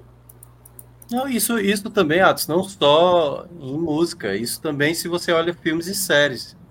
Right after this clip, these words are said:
O, aquela dança da Wandinha, por exemplo, é quase como se a Netflix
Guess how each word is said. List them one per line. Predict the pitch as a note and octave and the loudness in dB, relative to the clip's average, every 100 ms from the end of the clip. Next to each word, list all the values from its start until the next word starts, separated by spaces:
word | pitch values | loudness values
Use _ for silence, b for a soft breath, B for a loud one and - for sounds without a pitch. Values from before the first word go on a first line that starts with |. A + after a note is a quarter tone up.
| - - - - - | -20 -20 -20 -16 -4
O, | B2 B2 A#2+ | -2 0 -2
aquela | B2 - D3 D#3 | -2 0 0 2
dança | D3 - | 0 0
da | C#3 C#3 | 4 4
Wandinha, | B2 A#2+ A2 A2 E3+ F3 | 4 -2 -4 -4 -2 -2
por | B2+ A#2+ | -2 -2
exemplo, | A2+ B2 F#3 G3 G#2+ - - - - - - - - - _ - | -2 -4 -4 -6 -14 -16 -20 -20 -20 -20 -20 -20 -20 -20 _ -8
é | C#3 | -6
quase | - D#3+ G3 A3+ | -2 6 6 6
como | A#3 G#3+ G#3+ | 2 0 0
se | F#3+ | 2
a | G3 | 2
Netflix | F3+ F3 - F3 - | 2 0 0 0 -2